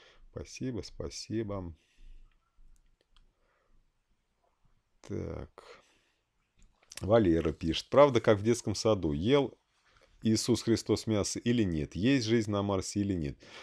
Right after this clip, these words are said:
Когда он был в послушании у родителей до определённого возраста, предполагаю, ел всё, что ему давали, и тем более на празднике.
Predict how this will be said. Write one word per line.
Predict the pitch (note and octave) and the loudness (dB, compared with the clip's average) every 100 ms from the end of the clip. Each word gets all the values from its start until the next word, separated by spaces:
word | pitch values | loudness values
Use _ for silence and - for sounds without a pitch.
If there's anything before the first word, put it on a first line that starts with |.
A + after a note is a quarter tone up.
| - | -4
Когда | G#2 A2+ C#3 | 0 4 4
он | B2 | 4
был | C3 | 0
в | - | -2
послушании | G#2+ - A2+ C3 A2+ G#2+ | -6 -4 -2 0 2 4
у | |
родителей | A2+ C3 F3+ A#2+ G2 | 2 2 -2 -2 0
до | F2 F#2+ | 0 0
определённого | - F#2+ A2 G#2 F2 | 0 0 2 2 2
возраста, | G2+ F2+ D2+ - D2+ | 0 0 -2 -6 -8
предполагаю, | E2 - G#2+ A#2 D3+ D3+ G#2 | -8 0 2 4 2 2 2
ел | B2 | 0
всё, | B2 - G2+ | -2 -2 0
что | E2 - E2+ | 0 0 -2
ему | G2+ | 0
давали, | A#2+ G#2 G#2 B2+ A#2+ | 2 2 4 2 2
и | D2+ | -4
тем | - A#2+ F#2+ | -2 -2 0
более | F#2+ G#2+ G#2 G#2 - - - | 0 2 2 0 -10 -20 -4
на | G2+ | -2
празднике. | A2+ G2+ D2+ C#2 C2+ - | 2 2 2 0 -8 -10